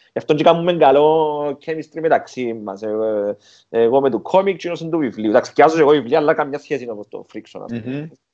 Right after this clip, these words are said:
Speaker 1: Θκιάζει τα όπως το νερό.
Speaker 2: Οκ, άρα...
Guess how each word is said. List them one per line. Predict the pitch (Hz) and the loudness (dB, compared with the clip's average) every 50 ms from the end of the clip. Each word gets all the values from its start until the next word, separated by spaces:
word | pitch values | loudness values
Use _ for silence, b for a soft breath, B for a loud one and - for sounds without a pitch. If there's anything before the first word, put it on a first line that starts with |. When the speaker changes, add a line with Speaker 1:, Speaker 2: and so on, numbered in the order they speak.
| _ _ | _ _
Speaker 1:
Θκιάζει | - 120 123 127 131 | -8 -6 -6 -4 -4
τα | 123 | -4
όπως | 120 120 117 | -6 -6 -6
το | - 139 | -8 -8
νερό. | 127 104 98 98 98 101 - _ _ _ _ _ _ _ _ _ _ _ - _ - - - - - - | -8 -6 -8 -8 -8 -12 -14 _ _ _ _ _ _ _ _ _ _ _ -20 _ -20 -20 -20 -20 -8 -4
Speaker 2:
Οκ, | 123 147 - - - 113 117 - - - | -4 -4 -4 -2 0 0 0 0 0 2
άρα... | - 135 139 151 165 - - _ _ | 2 4 6 6 4 2 0 _ _